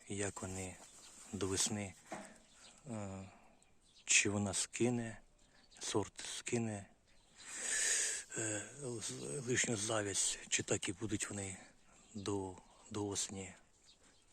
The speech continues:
до осені висіть, і в якому вони стані, яка величина буде. Ну, от мені цікаво. От такий сорт, ну, от, е, дуже врожайний, скроплідний,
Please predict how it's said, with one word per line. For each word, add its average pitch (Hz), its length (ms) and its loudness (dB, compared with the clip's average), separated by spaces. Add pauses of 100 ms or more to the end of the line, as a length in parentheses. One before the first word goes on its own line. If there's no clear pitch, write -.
(300)
до 101 180 4
осені 98 360 -2 (880)
висіть, 98 720 2 (360)
і 98 460 -2
в 92 40 -6
якому 101 280 0
вони 98 160 -2
стані, 92 540 -2 (580)
яка 104 180 0
величина 98 520 2
буде. 92 320 -10 (140)
Ну, 117 100 0
от - 200 -6
мені 101 120 -4
цікаво. 92 520 0 (680)
От 101 120 -4 (260)
такий 107 360 0
сорт, - 640 2 (500)
ну, 104 160 -8
от, - 280 -12
е, 101 240 -2 (300)
дуже 104 340 2
врожайний, 95 680 -2 (200)
скроплідний, 101 840 2